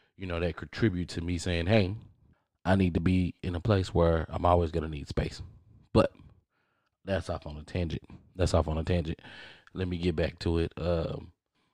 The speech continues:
but yeah, um, just looking at Trump, just, just, just looking at what, what's, what's next to come. And I spoke about that a little bit in the last pod is, yeah, I, I see the silver lining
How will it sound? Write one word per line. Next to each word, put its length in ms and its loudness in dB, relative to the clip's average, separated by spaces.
but 200 -2
yeah, 220 2
um, 440 -2
just 220 -4
looking 240 6
at 100 4
Trump, 340 2
just, 220 -2
just, 180 4
just 200 0
looking 280 2
at 200 0
what, 380 6
what's, 340 6
what's 220 6
next 220 -2
to 80 -2
come. 480 0
And 160 -4
I 100 2
spoke 300 6
about 300 4
that 180 4
a 40 2
little 140 6
bit 160 4
in 100 -2
the 100 -2
last 300 2
pod 260 4
is, 280 -2
yeah, 400 8
I, 320 0
I 40 4
see 280 2
the 200 4
silver 360 6
lining 500 2